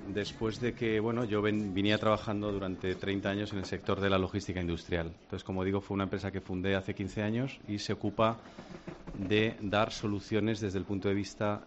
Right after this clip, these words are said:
eh, logístico. Eh, esto quiere decir que, eh, bueno, pues, eh, cualquier empresa o autónomo que tenga que mover y almacenar mercancía paletizada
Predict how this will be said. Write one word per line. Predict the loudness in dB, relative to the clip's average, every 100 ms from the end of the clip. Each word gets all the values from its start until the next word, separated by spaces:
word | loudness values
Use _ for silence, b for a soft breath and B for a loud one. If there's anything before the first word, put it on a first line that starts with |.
| -14 -6
eh, | -4 -2 -2 -2
logístico. | -2 -2 -4 -4 -8 -8 -10 -12 -20 B B B B B -16 -10
Eh, | -6 -6 -6 -6
esto | -6 -2
quiere | 0 2
decir | 0 0 -2 -2
que, | -4 -2 0 0 -4 -8
eh, | -6 -4 -4 -4 -4 -4
bueno, | -4 -2 -2
pues, | -4 -6 -8 -12
eh, | -10 -10 -10 -4
cualquier | -4 -4 -2 -2 -2 -4 -4
empresa | -4 -2 -4 -4 -2 -2 -2 -4
o | -2 -2
autónomo | -2 -2 0 -2 -4
que | -6
tenga | -6 -6
que | -4 -4
mover | 0 2 2 2 -6 -20 B B B B B -2
y | 0
almacenar | 2 0 0 2 2 0
mercancía | -2 -4 -2 -2 0
paletizada | -2 -4 -2 2 2 0